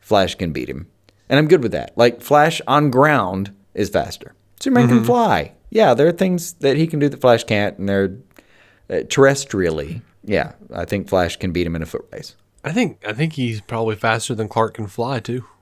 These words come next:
Speaker 2: es-, especially when you consider that comic, that Flash Rebirth num-, Rebirth number three.
Speaker 1: Yeah.
Speaker 2: Superman was flying.
Speaker 1: Oh, I think they did that in, uh, Deceased recently, though, where, like, there was a, uh, spoilers on Deceased if you haven't read it, but
Speaker 2: Mm-hmm.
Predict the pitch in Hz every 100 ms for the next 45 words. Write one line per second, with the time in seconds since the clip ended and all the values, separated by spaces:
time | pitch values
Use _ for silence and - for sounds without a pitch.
0 | _ - - - 127 - 135 147 127 117
1 | 110 107 123 113 113 101 - 113 131 95
2 | 110 95 - 117 107 - 120 113 107 117
3 | 113 - 107 120 117 110 113 107 101 127
4 | 131 98 _ _ 104 95 143 226 214 104
5 | - 117 202 147 - _ - 117 110 85
6 | 120 170 185 190 135 131 117 110 110 107
7 | 104 101 95 95 101 101 - 95 - 76
8 | 92 87 87 90 87 85 - 92 82 87
9 | 82 80 - _ _ _ _ _ _ _
10 | _ _ _ - 85 64 - - 113 107
11 | 107 104 104 113 92 87 82 85 82 82
12 | 82 76 82 82 - 104 98 - - 117
13 | 110 104